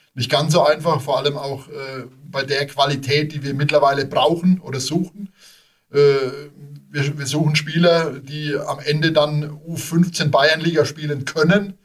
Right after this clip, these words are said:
Und, äh, das ist schon eine sehr, sehr gute Liga. Das ist für uns die, sag mal, die, die wichtigste Altersklasse. Aber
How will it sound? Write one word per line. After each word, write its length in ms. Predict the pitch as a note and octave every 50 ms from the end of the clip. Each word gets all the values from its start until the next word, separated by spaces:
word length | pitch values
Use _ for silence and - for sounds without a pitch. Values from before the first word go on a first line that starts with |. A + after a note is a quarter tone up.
| _ _ _ _ _ _ _ _ _ _ _
Und, 320 | - C#3 D3 C#3+ C#3+ C3+
äh, 160 | D3+ C#3+ C#3+ C#3
das 180 | D3 C#3+ C#3+
ist 160 | D3 D#3 D#3
schon 180 | - - D#3 D3+
eine 100 | D3 C#3
sehr, 220 | - - D3 D#3+
sehr 100 | E3 E3+
gute 260 | E3 - E3+ E3+ E3 E3
Liga. 340 | D#3+ D#3+ F3+ F3 F3+ E3+
Das 160 | D#3 D3 C#3+ C3
ist 160 | D3 C#3 -
für 120 | D3 C#3+
uns 280 | C#3 D3 D3+ D3 - -
die, 380 | - D3 C#3+ C#3 C#3 C3+ B2 A#2+
sag 200 | A#2+ C#3 C3+ B2+
mal, 80 | C3+
die, 120 | C3 C3 B2+
die 240 | - - B2 A2+ A2+
wichtigste 480 | D3+ D3+ - F3+ F3 - - - C#3+
Altersklasse. 760 | B2 B2 C#3 E3+ E3+ - - E3 E3 E3+ E3 E3+ F#3 F#3 F#3 - _ _ _ _ _ _ _ _ _ _ _ _ _ _ -
Aber 460 | D3 C3+ C#3 D3 C#3+ C#3 C#3+ C#3